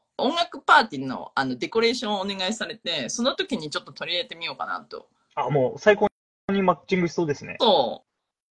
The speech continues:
Speaker 1: う。でもそれも別にサイケの音楽じゃないですよ。<laughs> で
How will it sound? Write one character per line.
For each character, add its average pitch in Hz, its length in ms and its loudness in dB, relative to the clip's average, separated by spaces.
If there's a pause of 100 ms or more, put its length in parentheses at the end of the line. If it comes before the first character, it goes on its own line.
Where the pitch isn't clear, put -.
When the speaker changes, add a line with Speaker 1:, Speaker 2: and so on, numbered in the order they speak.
(120)
Speaker 1:
う。 - 40 -20 (260)
で 349 60 2
も 269 160 6
そ 262 100 4
れ 254 80 4
も 269 160 -4
別 226 200 -2
に 214 60 2
サ 226 160 4
イ 208 100 2
ケ 147 120 -6
の 151 100 -6
音 156 60 -10
楽 131 240 -4
じ 220 80 0
ゃ 214 60 2
な - 160 6
い 285 80 6
で - 180 6
す - 180 2
よ。 - 80 4
<laughs> 214 1400 4
で 208 80 0